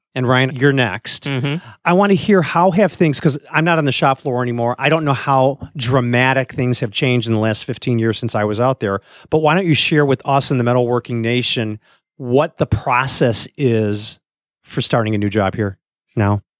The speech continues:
Speaker 2: Yeah, I think you hit on a lot of the main things that still happen in a day-to-day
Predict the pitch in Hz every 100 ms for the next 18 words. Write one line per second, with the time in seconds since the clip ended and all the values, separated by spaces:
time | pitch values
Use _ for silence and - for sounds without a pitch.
0 | _ 160 143 123 190 160 - 147 139 127
1 | 131 123 117 120 117 113 117 117 123 113
2 | 113 117 110 - - - 131 110 127 113
3 | 113 104 110 - 117 104 117 117 123 110
4 | 113 107